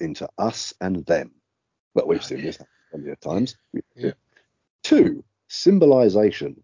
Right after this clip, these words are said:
Speaker 1: People are, are forced to identify themselves. Well, there's the vaccine passports and whatnot and everything. Three, discrimination. People begin to face system-,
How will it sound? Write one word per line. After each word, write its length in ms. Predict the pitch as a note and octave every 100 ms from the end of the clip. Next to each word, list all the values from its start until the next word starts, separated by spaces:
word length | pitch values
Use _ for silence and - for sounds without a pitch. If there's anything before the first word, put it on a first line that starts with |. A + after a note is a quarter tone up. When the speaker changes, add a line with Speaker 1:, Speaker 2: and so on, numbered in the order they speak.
| _ _ _
Speaker 1:
People 360 | A#3 B3 B2+ F#2+
are, 60 | - _ -
are 80 | G#2+ -
forced 500 | B3 A#2+ G2+ - - - _ _ _
to 180 | - E3
identify 580 | G3 G3+ A3+ - - D#2
themselves. 640 | - C2+ - C2+ - - _ _ _ _ _ _ _ _ _ _ -
Well, 220 | - D3
there's 180 | C#3 -
the 120 | - _ -
vaccine 540 | - E2+ - F2 E2+ D2+
passports 640 | F2+ E2+ E2 - D3+ - -
and 220 | - -
whatnot 440 | E2 - A#2+ D#3
and 220 | E2 D#2+ - _ _ _ _ _ _ _ _ _ F#2
everything. 480 | F#2+ G#2+ B2 F#3+ - _ -
Three, 320 | A#3+ G3 G2
discrimination. 1000 | - F#2 - D3+ C#3 F3+ F3 - D2+ - _ _ _ -
People 280 | A2+ A2 G2
begin 340 | - F#2 G#2+
to 100 | F#2+
face 360 | - F#2+ A2 -
system-, 500 | - - - F2